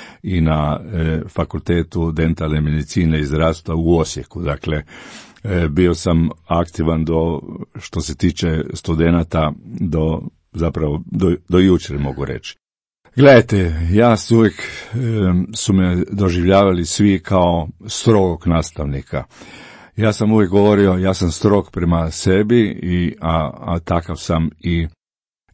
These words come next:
i, i prema studentima, i, i specijalizantima i tako dalje. Dakle, e, lijepo mi je danas srest ljude i, i kad mi to kažu, „Vi ste bili jako strogi.” A pitam ja, „A jesam li bio pravedan?”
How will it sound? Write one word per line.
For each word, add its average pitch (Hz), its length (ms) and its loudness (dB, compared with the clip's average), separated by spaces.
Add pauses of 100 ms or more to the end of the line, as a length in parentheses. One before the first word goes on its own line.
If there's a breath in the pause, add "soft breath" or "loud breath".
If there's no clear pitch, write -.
i, 80 220 -4
i 92 140 -2
prema 82 300 0
studentima, 80 800 -4 (140)
i, 98 280 -4 (100)
i 87 280 0
specijalizantima 85 1160 0
i 78 60 -2
tako 80 300 -6
dalje. 71 260 -6 (440 loud breath)
Dakle, 90 320 0
e, 87 100 -6 (960)
lijepo 120 320 4
mi 92 120 2
je 80 100 2
danas 85 340 0
srest 90 360 0
ljude 98 360 4
i, 87 300 -2
i 87 120 -4
kad 87 180 -2
mi 80 120 -4
to 87 160 0
kažu, 90 360 0
„Vi 87 100 2
ste - 180 -6
bili 82 220 2
jako 82 280 0
strogi.” 76 420 -4
A 76 160 -6
pitam 92 400 0
ja, 92 160 2 (400 loud breath)
„A 92 80 -6
jesam 92 280 0
li 92 120 2
bio 95 340 4 (140)
pravedan?” 85 580 2